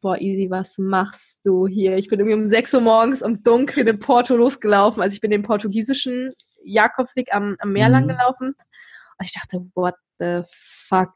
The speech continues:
Speaker 1: ey, was hast du dir hier schon wieder gedacht“, ne?
Speaker 2: Also, äh,
Speaker 1: <laughs>
Speaker 2: also grad ganz kurz für die, die das nicht kennen, das,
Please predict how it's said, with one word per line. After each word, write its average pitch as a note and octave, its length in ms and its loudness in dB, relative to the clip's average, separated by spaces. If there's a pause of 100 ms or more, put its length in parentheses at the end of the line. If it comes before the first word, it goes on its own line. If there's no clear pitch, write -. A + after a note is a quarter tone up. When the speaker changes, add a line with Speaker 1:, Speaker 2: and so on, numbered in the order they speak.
Speaker 1:
ey, F#3 200 -2
was F#3+ 240 -6
hast G#3 300 0
du G#3 60 0
dir G3+ 200 2
hier G3+ 160 4
schon G3+ 180 -2
wieder G3+ 280 0
gedacht“, G3 440 0
ne? F#3 200 2 (460)
Speaker 2:
Also, A3 160 4
äh, - 40 6
Speaker 1:
<laughs> - 360 2
Speaker 2:
also B2+ 180 0
grad C3 180 0
ganz D#3+ 180 2
kurz - 180 2
für C#3+ 100 0
die, C#3+ 120 4
die C#3+ 100 6
das B2+ 180 2
nicht B2+ 220 0
kennen, D3 260 2
das, B2 220 -2